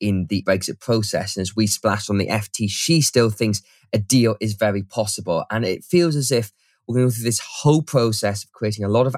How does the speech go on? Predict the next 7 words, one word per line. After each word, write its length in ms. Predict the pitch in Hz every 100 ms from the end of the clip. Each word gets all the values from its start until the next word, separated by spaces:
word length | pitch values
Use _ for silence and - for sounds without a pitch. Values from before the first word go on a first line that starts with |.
| -
angst, 380 | 117 110 113 -
a 60 |
lot 160 | 101 110
of 140 | 113
distrust, 540 | 104 104 - - 104 -
but 100 | 98
fundamentally, 880 | - 175 151 127 131 120 101 98